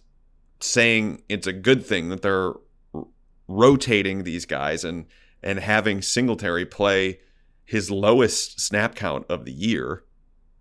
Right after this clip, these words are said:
or lowest percentage of the year, I should say, and not being the guy and putting more of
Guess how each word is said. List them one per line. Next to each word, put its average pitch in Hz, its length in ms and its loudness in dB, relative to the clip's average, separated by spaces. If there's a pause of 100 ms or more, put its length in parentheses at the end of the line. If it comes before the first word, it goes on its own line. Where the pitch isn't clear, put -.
(200)
or 90 340 -2
lowest 104 360 0
percentage 101 540 0
of - 160 -6
the 73 80 -8
year, 73 220 -6
I 60 40 -10
should - 220 -12
say, 64 320 -8 (1200)
and 107 180 -2
not 107 280 2
being 101 400 -2
the 110 200 -2
guy 69 460 -4 (300)
and 95 540 -4
putting 104 300 4
more 107 420 4
of 98 420 -2